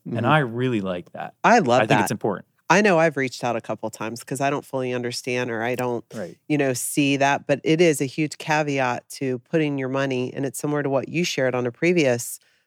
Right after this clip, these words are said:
Speaker 3: podcast of, like, knowing all the ins and outs, and that's where you should be investing. And so I know for me, it's been a sense of comfort, one, because I know who you are.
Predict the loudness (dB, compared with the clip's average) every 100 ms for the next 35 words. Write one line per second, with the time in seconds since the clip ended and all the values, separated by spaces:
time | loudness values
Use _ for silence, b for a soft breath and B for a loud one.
0 | _ 0 2 2 -2 -2 0 0 0 0
1 | 0 0 0 0 0 0 -2 -2 0 2
2 | 0 -2 -8 -8 -4 0 0 0 -4 -4
3 | -4 -6 -4 -4 -2 -2 -4 -4 -10 -10
4 | -12 -16 b b b -4 -2 2 4 4
5 | 2 0 -2 -2 -2 -2 -4 -4 -4 -4
6 | -6 -8 -6 -6 -2 -2 2 2 2 -2
7 | -2 -2 0 -2 -2 0 0 2 2 0